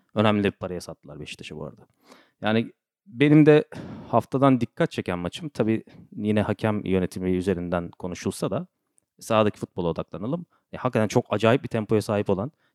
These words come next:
yani ben maçın başında Adana Demirspor Fenerbahçe maçı bir bir bitti. Maçın başında şöyle bir ilk altı dakikada herhalde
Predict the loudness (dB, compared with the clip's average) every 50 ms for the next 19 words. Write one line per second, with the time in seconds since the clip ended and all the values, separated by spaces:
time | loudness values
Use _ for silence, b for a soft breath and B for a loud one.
0 | -6 0 4 4 6 6 6 4 2 2 2 2 2 2 0 0 2 2 2 2
1 | 2 0 -2 -2 -2 0 0 0 -2 -2 -2 0 0 0 0 0 0 2 0 0
2 | 0 -2 -6 -6 -6 -4 -4 -2 -2 -2 -2 -2 -4 -8 -8 -8 -8 -8 -8 -8
3 | -6 -4 -4 -4 -4 -4 -6 -6 -4 -2 0 0 0 -2 -2 -6 -8 -10 -8 -4
4 | -4 -4 -4 -4 -6 -6 -6 -6 -4 -6 -4 -4 -4 -4 -4 -4 -6 -4 -6 -6